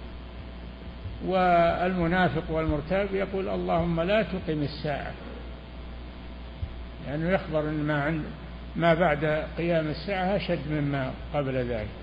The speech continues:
في، في القبر. نعم.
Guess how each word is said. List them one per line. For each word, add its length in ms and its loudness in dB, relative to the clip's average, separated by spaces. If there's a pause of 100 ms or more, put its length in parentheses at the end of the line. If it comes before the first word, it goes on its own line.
في، 100 -2
في 160 -6
القبر. 380 0 (2750)
نعم. 260 2